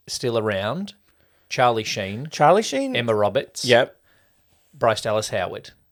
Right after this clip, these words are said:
Speaker 2: Yes.
Speaker 1: are definitely on that list.
Speaker 2: Um, Charlie Sheen almost gets a bonus point because his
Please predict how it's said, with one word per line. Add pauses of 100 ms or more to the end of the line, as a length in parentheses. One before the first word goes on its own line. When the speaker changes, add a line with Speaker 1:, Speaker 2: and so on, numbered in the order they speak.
(360)
Speaker 2:
Yes.
Speaker 1:
are
definitely
on
that
list.
Speaker 2:
Um, (880)
Charlie
Sheen
almost
gets
a
bonus
point
because (680)
his